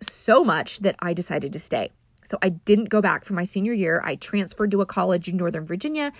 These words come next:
and I got started working full-time right away. Um, it was the summer of the two thousand presidential election, so there was a lot of exciting things happening. It was, like,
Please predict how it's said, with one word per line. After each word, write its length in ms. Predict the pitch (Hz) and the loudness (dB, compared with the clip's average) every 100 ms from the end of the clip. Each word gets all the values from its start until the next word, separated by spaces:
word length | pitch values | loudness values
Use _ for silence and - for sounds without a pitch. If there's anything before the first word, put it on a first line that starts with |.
| - - - _ | -20 -20 -20 _
and 160 | 196 196 | -2 0
I 80 | |
got 200 | 302 - | -2 -4
started 300 | - 294 285 | -8 -4 -2
working 400 | 233 214 - 214 - _ | 0 -2 -4 -8 -12 _
full-time 640 | - 233 226 247 240 180 185 | -2 -2 -2 -2 -2 -4 2
right 180 | 202 | 4
away. 400 | 240 233 - - - 196 | 4 2 2 0 -4 -4
Um, 360 | 185 180 190 - | -2 0 -2 0
it 100 | 208 | -2
was 140 | 220 | -2
the 120 | - 233 | -4 -6
summer 460 | - 214 214 277 - | -2 0 2 0 0
of 440 | 208 202 196 185 - | 2 2 0 -4 -4
the 360 | 196 196 185 196 - - _ | 0 2 2 -2 -8 -20 _
two 240 | - 262 | -4 -2
thousand 440 | 269 214 202 226 240 | 0 2 2 0 -2
presidential 600 | - 208 190 175 226 - | 0 2 2 2 -2 0
election, 440 | 190 196 - 277 | 0 0 -2 -8
so 100 | - | -4
there 80 | 190 | -4
was 140 | 185 | -2
a 20 | 165 | -4
lot 300 | 147 233 277 | -6 -4 -2
of 80 | |
exciting 400 | 226 - 202 190 | -2 0 0 0
things 220 | 202 196 202 | 0 0 4
happening. 480 | 196 190 196 185 | 4 4 2 0
It 60 | 185 | 0
was, 140 | 190 | 0
like, 180 | 175 165 | 0 -2